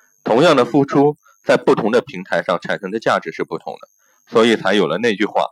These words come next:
选择大于努力。可是问题，很多人不会选择，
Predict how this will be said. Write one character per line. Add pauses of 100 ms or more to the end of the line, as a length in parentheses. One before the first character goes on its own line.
(360)
选
择
大
于
努
力。 (800)
可
是
问
题，
很
多
人
不
会
选
择，